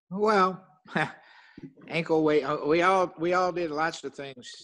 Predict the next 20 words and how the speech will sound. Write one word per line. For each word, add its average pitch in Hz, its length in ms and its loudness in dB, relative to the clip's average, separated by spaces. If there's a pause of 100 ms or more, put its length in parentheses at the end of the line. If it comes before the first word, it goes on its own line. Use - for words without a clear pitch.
(100)
you 127 160 -12
know, 117 200 -10
to 117 40 -14
try 139 240 -4
to 135 60 -4
improve 127 360 -2
our 117 140 -2
training. 117 540 -10
But 127 120 -4 (480)
but - 160 -8
my 208 240 0
feeling, 156 640 0 (160)
my 170 200 -4
d-, 139 280 -8
my 160 280 -4
findings 160 920 -4
ultimately 135 600 -6
have 120 180 -8
been 123 180 -10
this. 117 280 -8